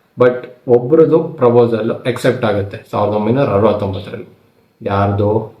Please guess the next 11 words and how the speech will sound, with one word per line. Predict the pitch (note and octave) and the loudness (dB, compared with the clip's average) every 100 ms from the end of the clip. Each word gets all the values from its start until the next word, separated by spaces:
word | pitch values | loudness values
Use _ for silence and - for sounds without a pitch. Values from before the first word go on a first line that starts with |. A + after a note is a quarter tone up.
| - | -14
ಸಂಜಯ್ | F#2 G2+ G#2 | -4 0 2
ಗಾಂಧಿ | G2+ F#2 F2 | 0 -2 -6
ಅವರು. | - - _ _ _ _ _ A2 | -10 -16 _ _ _ _ _ -2
So, | G2+ | 0
ಇಂದಿರಾ | G2 A2 B2+ | 2 2 2
ಗಾಂಧಿ | B2+ B2+ B2 B2 | 2 2 2 4
ಅವ್ರದ್ದು | B2 B2 A#2+ C3+ C#3+ C#3 - _ _ _ - | 6 4 2 -2 -2 -6 -14 _ _ _ 0
ಈ | A2+ A2+ A2+ A2 G#2+ G#2 G2+ A2+ A2+ - _ - A2+ | 4 6 6 2 -2 -4 -6 -6 -10 -18 _ -8 2
ಧೋರಣೆಯನ್ನ | A2+ C3 C3 A#2 A2+ | 4 4 4 2 2
ಎಲ್ಲ | D#3 A#2+ B2 A#2+ C#3 | 2 2 2 2 2
ಖಂಡಿಸ್ತಾರೆ | B2 A#2+ A#2 B2 G2+ - | 2 0 0 -2 -4 -4